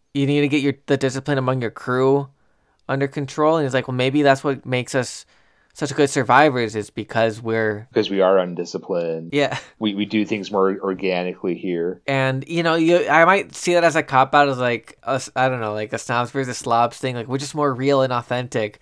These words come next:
Speaker 1: But I'll believe it when it's Bright, because it's not like he's doing nothing. He's taking stock of how everyone's doing. Like, after Fa had that, like, breakdown, it was,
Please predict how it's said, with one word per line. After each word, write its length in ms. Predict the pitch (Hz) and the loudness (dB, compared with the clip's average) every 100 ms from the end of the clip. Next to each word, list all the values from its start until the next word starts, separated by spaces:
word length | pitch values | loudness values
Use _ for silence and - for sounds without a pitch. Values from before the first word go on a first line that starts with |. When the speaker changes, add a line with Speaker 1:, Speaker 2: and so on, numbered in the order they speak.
| _ - - | _ -20 -2
Speaker 1:
But 140 | 202 | 6
I'll 100 | 175 | 8
believe 400 | 170 190 165 180 | 8 4 4 4
it 140 | 151 127 | 4 2
when 100 | 131 | 0
it's 180 | 117 | -4
Bright, 440 | - 135 135 110 - | -2 4 4 4 -2
because 460 | 135 131 123 131 - _ _ - | -4 -2 -2 -4 -20 _ _ -10
it's 100 | - | 0
not 60 | |
like 120 | 208 202 | 0 2
he's 140 | 185 | -2
doing 260 | 156 170 151 | 2 2 2
nothing. 380 | 151 175 127 | 0 0 -2
He's 360 | 110 135 143 135 _ _ _ _ _ _ _ _ _ | -2 0 0 -2 _ _ _ _ _ _ _ _ _
taking 400 | - 175 175 165 | -2 -2 -2 -6
stock 420 | 131 156 151 120 | 4 8 8 6
of 120 | - 123 | 2 4
how 160 | 135 | 6
everyone's 420 | 131 127 127 110 | 6 4 0 -2
doing. 240 | 123 135 110 | -2 0 -2
Like, 180 | 104 - | -6 -2
after 320 | 139 147 175 | 0 2 2
Fa 440 | - 151 151 160 - _ _ | 6 8 8 6 2 _ _
had 380 | - 143 143 135 | -2 2 2 4
that, 360 | 139 131 - | 4 4 0
like, 220 | 135 127 | -4 -2
breakdown, 640 | - 147 151 120 110 113 123 _ _ _ _ | 2 2 4 0 0 -4 -8 _ _ _ _
it 60 | 156 | 0
was, 140 | 151 | 0